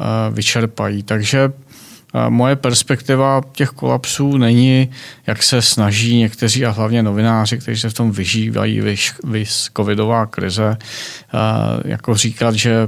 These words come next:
predikuju zkázu a zánik, ale ona to vůbec není pravda, protože lidská historie je nejlepší ukázkou toho, že skutečná zkáza a kolaps nikdy nenastaly, že vždycky,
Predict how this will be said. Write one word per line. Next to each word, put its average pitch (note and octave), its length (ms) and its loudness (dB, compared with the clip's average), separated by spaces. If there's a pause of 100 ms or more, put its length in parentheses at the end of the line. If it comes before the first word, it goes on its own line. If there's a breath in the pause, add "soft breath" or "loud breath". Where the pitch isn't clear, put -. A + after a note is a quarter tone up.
(120)
predikuju G#2+ 680 0
zkázu G#2+ 800 0
a G#2+ 80 0
zánik, G#2+ 600 -2
ale A#2+ 160 0
ona A#2 220 0
to A2+ 140 -8
vůbec A#2 340 -4
není A#2 180 -2
pravda, G#2 500 -2
protože G#2+ 560 -6 (540 loud breath)
lidská A#2 380 2
historie A2+ 440 2
je A2+ 40 4
nejlepší A2 440 2
ukázkou A2 640 -2
toho, G#2+ 380 -2
že G#2+ 400 2 (500 loud breath)
skutečná A2 640 0
zkáza G#2+ 580 0
a A2 40 -2
kolaps G#2+ 640 -2
nikdy A2 320 0
nenastaly, G#2+ 600 -2
že G#2 100 -4
vždycky, G#2+ 640 -2